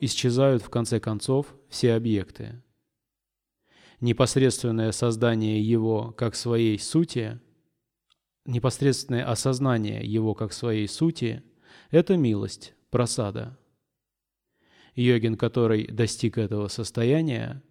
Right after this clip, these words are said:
зовется обретший милость окончательного.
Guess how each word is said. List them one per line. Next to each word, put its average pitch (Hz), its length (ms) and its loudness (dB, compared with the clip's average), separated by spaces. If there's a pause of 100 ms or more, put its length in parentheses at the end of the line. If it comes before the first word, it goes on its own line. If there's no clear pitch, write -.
(320)
зовется 180 680 2
обретший 139 720 2
милость 117 540 0
окончательного. 110 1000 -6